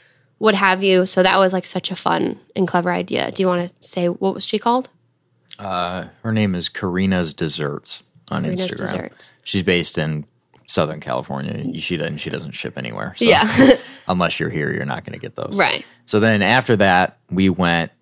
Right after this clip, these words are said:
Speaker 2: and we went to the grocery store and we
Speaker 1: Mm-hmm.
Speaker 2: picked up some snacks.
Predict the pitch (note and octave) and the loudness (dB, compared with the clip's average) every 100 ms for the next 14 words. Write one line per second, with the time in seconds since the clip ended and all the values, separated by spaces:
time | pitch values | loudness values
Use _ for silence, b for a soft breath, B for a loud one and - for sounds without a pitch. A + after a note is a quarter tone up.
0 | _ E2+ D#2+ D#2+ D#2 E2+ D#2+ - - E2 | _ -6 -2 -2 -2 -2 -2 -4 -6 -4
1 | D#2+ D#2+ D#2+ E2+ E2+ D#2 - D2+ - D#2 | -2 -2 -2 -2 0 -2 -4 -8 -4 -4
2 | D2+ G2+ A#2 F#2 F2+ - D#2+ - D2+ D#2 | -4 -6 -4 -2 -2 -2 -6 -4 -6 -6
3 | D2 D2+ D2 D2 - | -4 -4 -4 -6 -8